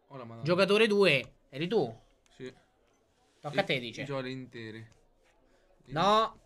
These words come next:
Speaker 2: tu c'hai quelle mezze, quelle mezze
Speaker 1: Ah,
Speaker 2: c'hai.
Speaker 1: spezzate, ok.
Speaker 2: Tu c'hai le mezze.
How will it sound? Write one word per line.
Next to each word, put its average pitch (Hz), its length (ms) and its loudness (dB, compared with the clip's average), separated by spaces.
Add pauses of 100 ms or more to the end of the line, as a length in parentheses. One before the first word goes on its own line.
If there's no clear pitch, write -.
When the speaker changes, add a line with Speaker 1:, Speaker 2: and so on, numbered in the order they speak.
(140)
Speaker 2:
tu 202 120 -4
c'hai 185 220 6
quelle 175 280 4
mezze, 180 580 4
quelle 170 200 2
mezze 175 280 6
Speaker 1:
Ah, 143 60 2
Speaker 2:
c'hai. 135 260 2
Speaker 1:
spezzate, 123 300 -8
ok. 117 400 -18
Speaker 2:
Tu 156 100 -16
c'hai 147 120 0
le 147 80 2
mezze. 113 500 -6